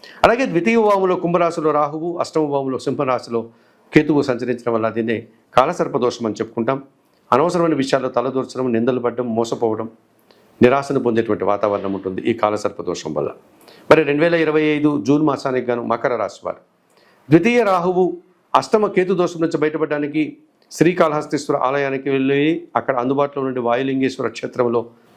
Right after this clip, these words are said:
శ్రీకాళహస్తీశ్వరిని, జ్ఞానప్రసన్న అమ్మవారిని దర్శించుకుని నమస్కరించుకోండి. ఆ ఆలయంలో మీకు అందుబాటులో ఉండే రాహుకేతు పూజలు నిర్వర్తించుకోండి. అంతటి దూరం వెళ్ళలేని వారు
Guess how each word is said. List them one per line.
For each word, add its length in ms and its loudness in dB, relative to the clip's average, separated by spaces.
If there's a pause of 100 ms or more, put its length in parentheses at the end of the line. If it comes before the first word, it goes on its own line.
(140)
శ్రీకాళహస్తీశ్వరిని, 960 4
జ్ఞానప్రసన్న 640 0
అమ్మవారిని 460 0
దర్శించుకుని 500 -2
నమస్కరించుకోండి. 680 -2 (460)
ఆ 60 6 (120)
ఆలయంలో 420 2
మీకు 160 2
అందుబాటులో 440 2
ఉండే 200 -2
రాహుకేతు 400 -4
పూజలు 260 -2
నిర్వర్తించుకోండి. 640 -6 (560)
అంతటి 300 4
దూరం 260 2
వెళ్ళలేని 400 2
వారు 160 0